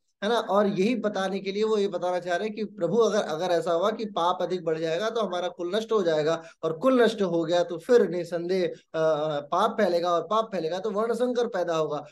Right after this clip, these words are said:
और वर्ण संकर, अ, पैदा होने से क्या होता है ये बयालीसवें श्लोक में बताते हैं। "संकरो नारक एव कुल अज्ञानां कुलस्य च, अ,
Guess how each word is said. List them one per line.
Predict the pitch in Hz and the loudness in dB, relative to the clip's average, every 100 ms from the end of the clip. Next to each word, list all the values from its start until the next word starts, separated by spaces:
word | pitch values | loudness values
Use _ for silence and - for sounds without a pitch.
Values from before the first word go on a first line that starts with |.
| _ | _
और | 190 208 | -2 -2
वर्ण | 147 170 240 240 | 2 2 4 2
संकर, | 240 214 220 220 | 0 -2 -2 -2
अ, | 202 190 180 165 160 170 | 0 0 0 0 0 -2
पैदा | 170 180 175 190 | -4 -2 -2 -2
होने | 180 170 165 | -2 -4 -4
से | 185 | -6
क्या | 190 175 | -2 0
होता | 160 160 160 | 0 0 0
है | 165 226 - - | 0 0 -4 -8
ये | 208 233 | 2 4
बयालीसवें | 196 175 165 202 185 | 6 4 0 -2 -4
श्लोक | 170 156 | -2 0
में | 214 | 0
बताते | 208 190 180 | 0 0 0
हैं। | 156 135 - _ | -2 -2 -8 _
"संकरो | - 220 226 233 | -6 -2 2 2
नारक | 214 202 202 190 | 4 2 0 -2
एव | 185 190 | -4 -4
कुल | 190 | -4
अज्ञानां | 185 175 175 175 175 | -4 -4 -2 0 0
कुलस्य | 175 170 170 170 | -2 -2 -4 -4
च, | 170 | 0
अ, | 185 | 0